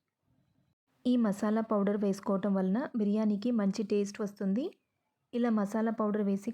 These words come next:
కలుపుకున్న తర్వాత మూత పెట్టుకొని స్టవ్ను మీడియం ఫ్లేమ్లో ఉంచుకొని మధ్య మధ్యలో కలుపుకుంటూ త్రీ మినిట్స్ పాటు ఫ్రై చేసుకోవాలి. త్రీ మినిట్స్ చికెన్ వేయించుకున్న తర్వాత ఒకసారి మొత్తం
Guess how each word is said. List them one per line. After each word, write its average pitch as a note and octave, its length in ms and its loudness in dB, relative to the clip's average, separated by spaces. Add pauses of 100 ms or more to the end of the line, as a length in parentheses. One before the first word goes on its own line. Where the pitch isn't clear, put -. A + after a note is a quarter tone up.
కలుపుకున్న G3+ 400 -2 (100)
తర్వాత G3 460 -2 (560)
మూత A3+ 160 0 (120)
పెట్టుకొని G#3+ 440 0 (200)
స్టవ్ను A3 400 2
మీడియం G#3 340 2
ఫ్లేమ్లో G3+ 400 2
ఉంచుకొని G3+ 400 -2 (200)
మధ్య G3 240 2
మధ్యలో G#3 260 0 (100)
కలుపుకుంటూ G3+ 520 -2 (120)
త్రీ A#3 200 0
మినిట్స్ G3+ 320 -2
పాటు G3+ 240 -2 (340)
ఫ్రై G3 140 0 (100)
చేసుకోవాలి. G3+ 580 -2 (1600)
త్రీ A#3 140 2 (100)
మినిట్స్ A3+ 380 -2
చికెన్ A3+ 320 0
వేయించుకున్న G#3 520 0 (120)
తర్వాత F#3+ 360 0 (640)
ఒకసారి A3+ 440 -2
మొత్తం G#3+ 220 -2